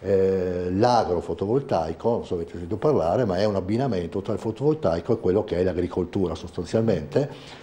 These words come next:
Sono fatte le proposte anche in regione in questo senso, credo che potrebbe essere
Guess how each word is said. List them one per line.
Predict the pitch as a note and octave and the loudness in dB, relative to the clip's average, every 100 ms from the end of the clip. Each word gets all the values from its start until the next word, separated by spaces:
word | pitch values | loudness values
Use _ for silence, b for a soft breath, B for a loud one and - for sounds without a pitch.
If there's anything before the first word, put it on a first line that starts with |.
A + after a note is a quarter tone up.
| B | B
Sono | G2 | 0
fatte | A2 G#2 G2 | 4 4 6
le | F#2 | 4
proposte | - F2+ G#2+ G2 G2 | 4 4 4 4 0
anche | F#2 F#2+ | -2 0
in | F2+ | 0
regione | F2 G2 F#2 | 2 2 2
in | F2+ | -2
questo | F2+ - | -4 -4
senso, | D#3 - D#2+ F2 C#3+ | -2 0 -2 2 2
credo | C#3+ G#2 A#2+ | 4 4 4
che | A#2 G#2 A2+ | 4 2 0
potrebbe | - C3 A#2+ B2+ F#2 | 0 0 2 2 2
essere | F#2+ | 0